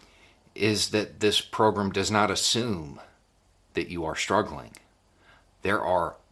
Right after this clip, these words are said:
hundreds of legitimate reasons to want to store your firearms off-site, outside of your home, for an extended period or a short period.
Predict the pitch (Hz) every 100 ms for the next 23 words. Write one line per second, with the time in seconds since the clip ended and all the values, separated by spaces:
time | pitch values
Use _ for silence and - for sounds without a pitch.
0 | _ - - 123 131 117 - 82 71 -
1 | - - _ _ _ - 85 87 78 90
2 | 95 95 80 82 76 - 67 65 - -
3 | - - 87 80 - 82 - 82 85 80
4 | 82 - 82 80 73 67 65 - - 76
5 | 71 - - 76 - - - _ _ _
6 | _ _ _ _ - 80 82 92 85 82
7 | 80 76 - 113 73 67 - _ _ _
8 | _ _ _ _ _ - _ - 80 80
9 | 80 - - 78 - - 76 82 - 80
10 | 85 104 117 107 113 104 123 - 69 64
11 | -